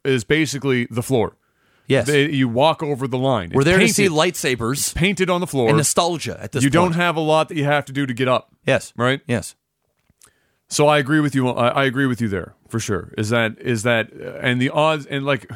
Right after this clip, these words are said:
Speaker 1: like I, I jokingly said on Twitter when I found out about this that if you thought Ryan was bad,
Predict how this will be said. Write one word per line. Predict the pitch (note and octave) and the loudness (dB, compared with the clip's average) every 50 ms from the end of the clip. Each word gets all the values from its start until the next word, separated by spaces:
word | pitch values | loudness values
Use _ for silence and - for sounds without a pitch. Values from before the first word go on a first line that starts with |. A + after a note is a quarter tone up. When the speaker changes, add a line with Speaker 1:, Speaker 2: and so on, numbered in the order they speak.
| G2 F#2 - _ _ _ _ _ _ _ _ _ _ _ _ | -16 -16 -20 _ _ _ _ _ _ _ _ _ _ _ _
Speaker 1:
like | C3 C3+ D#3 | 0 2 4
I, | E3 F3+ F3+ F#3+ | 2 2 2 0
I | - D3+ E3+ F3+ | 0 0 0 0
jokingly | C#3+ B2 E3 E3 E3 C#3 D#3 D3+ C#3+ C3+ C3 | -2 0 0 0 0 0 -4 -4 -2 -2 -2
said | A#2 - - C3+ B2+ A#2+ A2+ G#2+ G2 - _ - | -2 0 2 2 2 2 2 0 -4 -16 _ -2
on | A#2 A#2 A2+ G#2+ | -2 -2 -2 -2
Twitter | - - D#3 D#3 C3 B2 A#2+ A#2 A2+ | -2 0 0 2 2 2 2 0 0
when | A2 A2+ A2+ | 0 -2 -2
I | A2 | -2
found | G#2 - B2+ B2 A#2+ A#2+ | -2 0 -2 0 2 0
out | C3 B2+ | 0 2
about | A#2 A#2 G2+ | 0 0 0
this | E2+ G#2+ G2+ G2+ F#2+ - | 2 0 0 0 0 0
that | A#2 A2 G#2+ G#2 | 0 2 2 0
if | G2 G2 | 0 0
you | A#2 C3 | -2 0
thought | A#2+ - B2 A#2 - G#2 | 2 2 0 0 0 0
Ryan | A#2 A#2 B2 B2 B2 A#2+ A2+ G#2 | 0 0 0 0 0 -2 -2 -4
was | G#2 F#2 | -6 -4
bad, | F2 A2 G2 F#2 F2+ F#2 F2+ E2+ | -2 0 0 2 0 0 -2 0